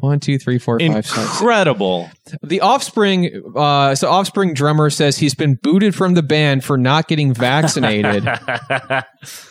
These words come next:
Speaker 1: Hey, the kids are all right. That was the Offspring, right?
Speaker 3: I think so.
Speaker 1: I don't remember.
Speaker 3: This is kinda crazy
Speaker 2: Yeah.
Speaker 3: considering Limp Bizkit just played Lollapalooza.
Speaker 2: I think that Limp Bizkit's also very, like,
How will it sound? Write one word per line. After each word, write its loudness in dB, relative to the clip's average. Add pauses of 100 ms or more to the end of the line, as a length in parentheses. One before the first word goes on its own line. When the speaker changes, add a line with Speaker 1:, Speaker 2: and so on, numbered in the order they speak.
(560)
Speaker 1:
Hey, 4
the 2
kids -2
are 0
all 2
right. -2 (1300)
That 2
was 0
the 0
Offspring, -4
right? -2 (320)
Speaker 3:
I -2
think 0
so. -8 (140)
Speaker 1:
I -12
don't -4
remember. -6
Speaker 3:
This 0
is -2
kinda -2
crazy 0
Speaker 2:
Yeah. -4
Speaker 3:
considering 2
Limp 2
Bizkit -2
just -8
played -2
Lollapalooza. -4 (880)
Speaker 2:
I 2
think -4
that -2
Limp 0
Bizkit's -2
also 0
very, 0
like, -2